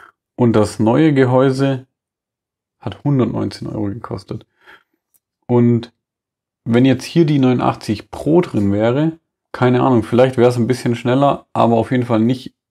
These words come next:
in diesem Bereich. Von daher kann ich sagen, geil, gefällt mir, cooles Setup, so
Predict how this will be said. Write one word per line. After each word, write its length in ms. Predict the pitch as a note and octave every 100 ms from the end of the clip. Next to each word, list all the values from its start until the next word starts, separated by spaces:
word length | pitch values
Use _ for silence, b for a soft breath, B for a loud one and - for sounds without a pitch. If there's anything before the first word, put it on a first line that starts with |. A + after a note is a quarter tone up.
| -
in 200 | A2+ G#2+
diesem 320 | A#2+ B2+ G2+
Bereich. 480 | G2+ A#2 A#2+ A#2+ - B B
Von 140 | C3+
daher 160 | C3+ E3+
kann 140 | E3+
ich 100 | D3+
sagen, 420 | - D3+ E3 E3+ - _ _ _ _
geil, 320 | - F3+ G#3 - _
gefällt 320 | B2+ - D3+
mir, 160 | D#3 D3+
cooles 340 | - D3 B2+
Setup, 320 | - C#3+ D3 _
so 760 | - - C3 C#3+ D3 D3 F#3+